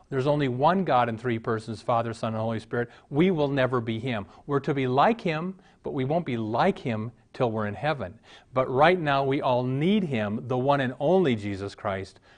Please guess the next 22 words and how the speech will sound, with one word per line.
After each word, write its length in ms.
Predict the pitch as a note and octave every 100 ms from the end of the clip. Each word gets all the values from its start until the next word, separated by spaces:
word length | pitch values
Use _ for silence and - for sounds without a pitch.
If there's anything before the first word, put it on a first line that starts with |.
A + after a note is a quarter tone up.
| _ _
for 140 | D3+
the 100 | D3
forgiveness 560 | D3 D3 C#3 C3+ C3 -
of 120 | A#2
our 140 | A2+
sins. 460 | G#2+ - F#2+ F#2 - - -
So 200 | - D#3+
this 260 | D3 F3+ -
is 120 | C#3+
Christmas. 560 | - F#3 F#3 G3 G3 - - - - - - - - -
If 240 | D3+ D3+
you've 140 | D#3 C3+
never 340 | D3 F3 G3+
said 260 | G3+ F#3+ D#3
yes 260 | D#3 D#3 -
to 80 |
Jesus, 480 | C#3+ B2 C#3+ C#3+ D3+
spend 460 | - - - A3 A3+
some 160 | G3 E3
time 280 | D3+ C#3+
alone 340 | B2 G#2+ G#2 G2
today. 420 | G#2+ G2+ F#2+ F#2+